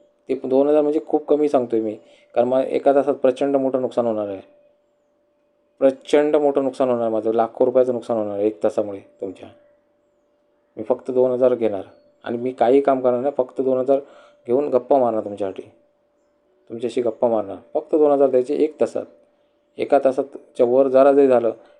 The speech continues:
की मग अजून पैसे घेणार. सध्याचा रेट आहे हा. उद्या कदाचित एक, एका तासासाठी पन्नास हजार पण घेऊ शकतो मी. हा आताचा माझा रेट आहे, कारण इतका बिझी आहे मी, त्याच्यात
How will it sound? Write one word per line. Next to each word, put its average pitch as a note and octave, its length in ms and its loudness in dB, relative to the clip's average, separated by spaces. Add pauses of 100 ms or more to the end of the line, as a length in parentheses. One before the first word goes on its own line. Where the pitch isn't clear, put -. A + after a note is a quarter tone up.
(100)
की B2+ 80 -10
मग C#3 80 0
अजून C3+ 340 0
पैसे A2+ 240 2
घेणार. F#2 220 -6 (920)
सध्याचा B2+ 400 4
रेट B2 180 2
आहे G2 100 2
हा. F#2 80 -6 (400)
उद्या A#2+ 280 4
कदाचित B2+ 380 2
एक, B2 160 -2 (100)
एका B2+ 200 2
तासासाठी B2 480 0 (300)
पन्नास B2+ 300 0
हजार C3 180 4
पण B2+ 140 -2
घेऊ A#2+ 180 -2
शकतो G2+ 300 -10
मी. F#2+ 120 -14 (1160)
हा A2+ 120 -4
आताचा B2+ 320 0
माझा C3 200 4
रेट B2+ 200 2
आहे, A2+ 120 0 (840)
कारण A#2+ 100 -2
इतका B2 240 0
बिझी B2+ 300 0
आहे G#2 100 -2
मी, F2+ 140 -14 (2250)
त्याच्यात C#3 220 -4